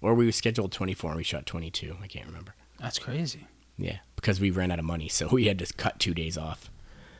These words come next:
Speaker 2: And so you, so that means if you, if you had to cut days off, so you had to cut scenes.
Speaker 1: Yeah, yeah, yeah. We were trimming scenes while we were shooting 'cause we knew we were over budget, like, a couple weeks in. We were like, "Holy shit, this money goes fast." Dude, in, in one week, we spent, like, three hundred grand.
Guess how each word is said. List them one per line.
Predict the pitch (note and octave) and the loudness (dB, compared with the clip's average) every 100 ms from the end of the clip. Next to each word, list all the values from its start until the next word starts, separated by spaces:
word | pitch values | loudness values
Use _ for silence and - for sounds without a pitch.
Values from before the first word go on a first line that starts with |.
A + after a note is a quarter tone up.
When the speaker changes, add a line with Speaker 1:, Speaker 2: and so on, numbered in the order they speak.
| - - | -10 0
Speaker 2:
And | B2 C3+ | 4 6
so | D#3 | 8
you, | A#2+ B2 | 8 8
so | C3 A#2+ | 8 8
that | A2 G#2+ | 8 6
means | G#2+ G#2 G2+ - | 6 4 2 2
if | F#2 G2 | 2 2
you, | G#2 F#2 | 0 0
if | F#2+ - - | -4 -10 -6
you | G2 G2 | -2 0
had | G2 F2+ | 0 -2
to | F2 D2+ | -4 -4
cut | - - G2 - | -4 -4 -4 -4
days | F#2 E2+ G#2+ | -2 0 2
off, | G2 - - | 2 0 -4
so | - F#2+ | -2 0
you | F#2 | -2
had | F2 | -4
to | |
cut | - - | -6 0
scenes. | - A#2+ F#2 - - - - - - - - - - - - | 2 2 0 -6 -12 -14 -18 -20 -20 -20 -20 -20 -20 -12 4
Speaker 1:
Yeah, | G#2+ A#2 F#2+ | 8 10 8
yeah, | F#2 F#2 F2+ | 4 4 2
yeah. | |
We | F2+ B2+ | 6 10
were | C#3+ | 10
trimming | - - B2 A2 | 8 8 10 10
scenes | G2 - G#2+ G2+ F#2 | 8 8 6 4 2
while | F2+ G2 | 2 2
we | F#2 | 2
were | E2+ | 0
shooting | - G#2+ F#2 | 2 2 2
'cause | A#2 G#2+ | 4 8
we | B2+ | 10
knew | B2 B2+ | 12 12
we | A#2 | 12
were | A2 | 10
over | G#2+ G2+ | 8 6
budget, | F#2 G2 F#2+ D#2 | 6 4 4 0
like, | F2+ - | -4 -4
a | |
couple | - A2 F2 | 0 0 2
weeks | E2+ D#2+ - | 0 0 -2
in. | E2 D#2+ - - - - | -2 -4 -10 -20 -20 -4
We | G2+ | 2
were | G2 | 2
like, | F2+ - | 2 -2
"Holy | - - D#3+ C#3+ G#2+ | -8 -8 -6 -4 -4
shit, | A2 - - A#2+ | -2 0 0 -4
this | - | -4
money | A2 A#2 | -2 0
goes | A2+ A2 | 0 0
fast." | - A2+ C3 A#2 - - | 2 8 8 8 6 10
Dude, | D#3 C3+ | 12 12
in, | C3+ | 10
in | - D3 C#3+ | 10 12 12
one | C#3 D3 | 10 10
week, | C#3+ C#3 | 10 8
we | |
spent, | - B2 | 4 4
like, | G#2 | 2
three | - A2 A#2+ | 2 2 4
hundred | B2+ A#2 G2+ | 4 4 2
grand. | F#2+ G#2 F#2 E2+ | 2 4 4 2